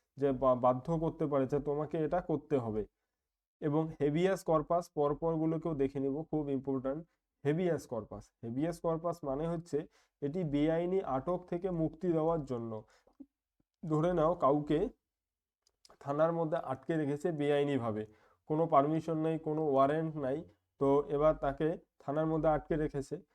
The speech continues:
তো এবার কোর্ট হেভিয়াস কর্পাস জারি করতে পারে যে এটি বেআইনি আটক থেকে তাকে মুক্তি দেওয়ার জন্য। তারপরে কো ওয়ারেন্টো, কোয়া ওয়ারেন্টো হচ্ছে, উম,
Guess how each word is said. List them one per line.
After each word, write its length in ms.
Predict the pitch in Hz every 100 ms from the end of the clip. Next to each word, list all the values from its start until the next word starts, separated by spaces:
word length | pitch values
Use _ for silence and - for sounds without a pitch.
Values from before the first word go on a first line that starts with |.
| _ _
তো 80 | 160
এবার 300 | 170 165 175
কোর্ট 300 | 175 170 180 - _ _
হেভিয়াস 420 | 143 143 185 180 -
কর্পাস 480 | 156 139 151 165 _ _ -
জারি 260 | 123 131 160
করতে 300 | 165 - 156
পারে 340 | 139 127 175
যে 160 | 147 151
এটি 240 | 147 143 170
বেআইনি 480 | 127 135 135 156 156
আটক 340 | 139 160 -
থেকে 300 | 156 151 185 - _ -
তাকে 220 | 143 185
মুক্তি 380 | 160 151 - 131
দেওয়ার 300 | 120 113 107
জন্য। 360 | 110 104 104 - _ _ _ _ -
তারপরে 360 | 147 147 180
কো 360 | 175 - 170 185
ওয়ারেন্টো, 640 | 147 135 135 143 151 139 110 - _ -
কোয়া 220 | 165 175
ওয়ারেন্টো 680 | 170 139 131 135 160 165 151
হচ্ছে, 460 | 139 135 - 151 214 _ _ _ -
উম, 460 | 135 135 139 139